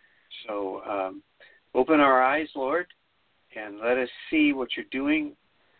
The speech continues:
uh, in our midst, and especially among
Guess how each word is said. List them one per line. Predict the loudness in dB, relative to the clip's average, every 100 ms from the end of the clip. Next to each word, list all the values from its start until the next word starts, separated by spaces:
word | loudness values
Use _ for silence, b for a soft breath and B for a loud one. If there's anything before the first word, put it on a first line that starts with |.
| b b -12
uh, | -10 -6 -6 -8 -6
in | 2 4 4
our | 4 4
midst, | 4 2 2 -4 -8
and | -8 -6 -10 _ -14 -8
especially | -4 -4 -4 -8
among | -8 -8 -8 -8